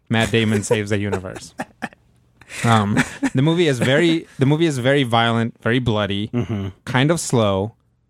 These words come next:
Speaker 1: has a lot of confusing, uh, plot holes to it. Um,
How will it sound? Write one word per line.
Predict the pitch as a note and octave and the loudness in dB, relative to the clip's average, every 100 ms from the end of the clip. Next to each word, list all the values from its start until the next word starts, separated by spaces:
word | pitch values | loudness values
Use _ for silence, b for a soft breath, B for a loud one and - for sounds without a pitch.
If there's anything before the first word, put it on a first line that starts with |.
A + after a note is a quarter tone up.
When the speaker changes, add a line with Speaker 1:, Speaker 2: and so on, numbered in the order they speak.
| _ | _
Speaker 1:
has | - A#2 | -4 -2
a | G#2+ | -2
lot | G#2 A#2+ C#3+ | 0 2 2
of | D3 | 2
confusing, | - B2+ - C#3 C3 B2+ B2 A#2+ A#2+ A#2+ _ _ _ | 0 0 0 0 0 2 2 0 -2 -4 _ _ _
uh, | A#2+ A2 | 0 0
plot | G#2 - B2+ B2 | 0 -2 0 0
holes | A#2 G#2+ G#2 G2 - | 2 0 -2 -6 -6
to | - G2+ | -2 0
it. | G2+ G2 - - _ _ _ _ _ | 0 -2 -6 -20 _ _ _ _ _
Um, | F#2 G2 F#2+ F#2 | -2 0 0 -2